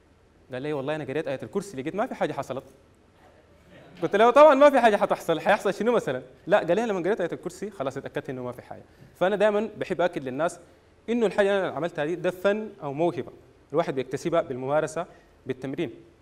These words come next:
يعني إحنا بندمج علوم مختلفة في الفن ده، ندمج، آه، كيمياء، فيزياء، علوم نفس، رياضيات، بنشكل العلوم دي كلها مع بعض عشان نقدر نطلع بحاجة مستحيلة للمشاهد، عشان نقدر نبهر المشاهد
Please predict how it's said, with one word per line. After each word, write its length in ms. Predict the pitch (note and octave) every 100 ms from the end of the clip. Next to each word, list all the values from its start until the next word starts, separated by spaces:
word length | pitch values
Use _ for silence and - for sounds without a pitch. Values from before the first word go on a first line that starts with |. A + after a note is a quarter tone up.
| _ _ -
يعني 140 | C#3
إحنا 360 | E3+ G3 F#3+ F#3 - - _ -
بندمج 480 | C#3+ F3 F3 E3 B2
علوم 280 | B2+ F3 D#3
مختلفة 480 | - F#3 F3+ G#3 - -
في 60 | -
الفن 280 | A#2+ C#3+ A#2+
ده، 100 | - - _ _ _ _ _
ندمج، 420 | D3 D3+ D3+ B2+
آه، 280 | C3 A#2+ A#2+ -
كيمياء، 460 | G3 E3+ D3+ D3
فيزياء، 600 | D3+ - F3 C3+ C#3 C3 -
علوم 280 | C3+ C#3 C3+
نفس، 360 | F3 F3 - - _ _ _ _ D3+
رياضيات، 540 | D3 D3 F3 F3+ F3+
بنشكل 520 | E3 D#3+ D3+ B3 - F#3
العلوم 220 | E3+ F#3+
دي 60 |
كلها 240 | G3 G3+ D3+
مع 120 | C#3
بعض 220 | D3+ F#3+ - B2
عشان 220 | D#3 D3+
نقدر 260 | D#3+ D#3 - - _ _ -
نطلع 240 | F3+ D3
بحاجة 340 | B2+ - D#3+ C#3
مستحيلة 540 | A#2+ - - F3+ A#3 - _ _ _ _ _
للمشاهد، 460 | C#3 C#3 - C#3+ A#2 A#2
عشان 180 | D3+
نقدر 220 | E3+ E3+ E3
نبهر 260 | G#3 F#3+
المشاهد 440 | D#3 D3 E3+ F#3